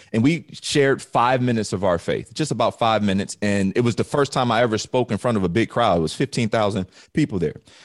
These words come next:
But you also, people like, "Man, that, did that make you nervous?" And, you know, when they shine a bright light on you and you can't see anybody, it's like you're just talking to the air anyway, so it didn't make me too nervous. Um, and that was one of the first time I got exposed to just sharing. And, and, and even then, it wasn't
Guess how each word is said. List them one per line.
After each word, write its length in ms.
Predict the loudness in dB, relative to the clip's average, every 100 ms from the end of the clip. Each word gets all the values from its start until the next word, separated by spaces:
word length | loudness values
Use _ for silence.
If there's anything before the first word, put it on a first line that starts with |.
| -6
But 160 | -2 4
you 80 |
also, 220 | 4 4 2
people 160 | 0
like, 160 | 0 2
"Man, 160 | 0
that, 400 | 2 -2 -4 -4
did 100 | 0
that 160 | 2 2
make 180 | 0 -2
you 60 |
nervous?" 460 | 0 2 2 2 0
And, 160 | -2 0
you 60 |
know, 100 | 2
when 140 | 2 0
they 80 | 0
shine 260 | 0 0
a 60 | 0
bright 300 | 2 2 4
light 200 | 4 2
on 180 | 2 2
you 120 | 2
and 80 | 0
you 80 |
can't 260 | 0 -2 -2
see 160 | 0 0
anybody, 460 | 0 2 2 4
it's 120 | 2 2
like 180 | 0
you're 80 | 0
just 180 | 0 -2
talking 300 | -2 -2 -2
to 120 | -2
the 80 | 0
air 180 | 2 0
anyway, 340 | -2 -6 -8
so 180 | -4 -2
it 80 | 2
didn't 220 | 2 4
make 160 | 2 0
me 120 | -4
too 220 | -4 -4
nervous. 500 | 0 -2 -2 -8 -16 -20 -20 -20 -16 -2
Um, 300 | 2 2 2
and 100 | 2
that 140 | 2 0
was 120 | 0
one 160 | 0
of 60 | 0
the 80 | 0
first 240 | 0 -2
time 220 | -2 -2
I 40 | 0
got 160 | 0
exposed 540 | -2 -4 -2 0 0 -4
to 80 | -4
just 240 | -4 -4
sharing. 540 | -2 0 0 0 0
And, 160 | -2 -4 -4
and, 180 | -4 0
and 180 | 0 0
even 360 | 2 2 2 2
then, 240 | 0 2
it 100 | 0
wasn't 320 | 2 2 0